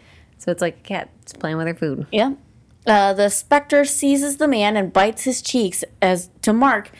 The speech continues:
Speaker 2: him as an adulterer, leaving him crazy and scarred, scared to,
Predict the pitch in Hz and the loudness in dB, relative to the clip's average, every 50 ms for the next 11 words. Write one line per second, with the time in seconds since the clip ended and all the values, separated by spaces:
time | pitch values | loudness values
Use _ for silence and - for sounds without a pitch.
0 | - - _ - 220 208 202 - 165 160 170 175 - - - - 180 175 - - | -20 -20 _ -2 0 0 2 0 0 -2 -2 -4 -4 -6 -2 -2 -2 -2 -2 -6
1 | _ _ _ _ _ _ 196 180 175 - 175 170 175 - - 185 208 226 - - | _ _ _ _ _ _ 2 2 2 2 0 0 -2 -2 -2 -2 -2 -2 -6 -12
2 | - - - - _ - 202 247 269 247 277 262 247 247 233 - - 233 220 233 | -20 -20 -20 -14 _ 0 2 2 4 2 2 2 2 -2 -4 -2 0 0 0 0
3 | 233 240 254 233 - 196 185 180 - - 190 175 170 170 170 170 - - _ _ | 0 -2 -4 -2 -2 -4 -4 -6 -4 0 0 2 2 0 -2 -4 -10 -20 _ _
4 | _ _ _ _ _ _ _ - - - - 208 196 190 190 - 196 - | _ _ _ _ _ _ _ -14 -6 0 2 2 2 2 2 -2 -2 -2